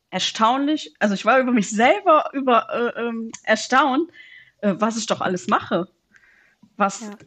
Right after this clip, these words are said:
Speaker 1: der Chef vielleicht nie sieht, was man so macht
Speaker 2: Ja.
Speaker 1: alles.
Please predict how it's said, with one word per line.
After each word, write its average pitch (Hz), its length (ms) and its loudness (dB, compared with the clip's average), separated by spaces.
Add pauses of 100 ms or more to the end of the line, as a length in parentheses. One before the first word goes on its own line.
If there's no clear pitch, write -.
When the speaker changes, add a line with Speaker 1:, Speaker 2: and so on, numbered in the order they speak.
(140)
Speaker 1:
der 202 100 2
Chef - 460 -2 (140)
vielleicht 214 560 0 (100)
nie 302 220 6
sieht, 339 480 2 (120)
was 180 300 -6
man 180 180 -2
so 190 120 -4
macht 185 340 0
Speaker 2:
Ja. - 60 -8
Speaker 1:
alles. 165 400 -4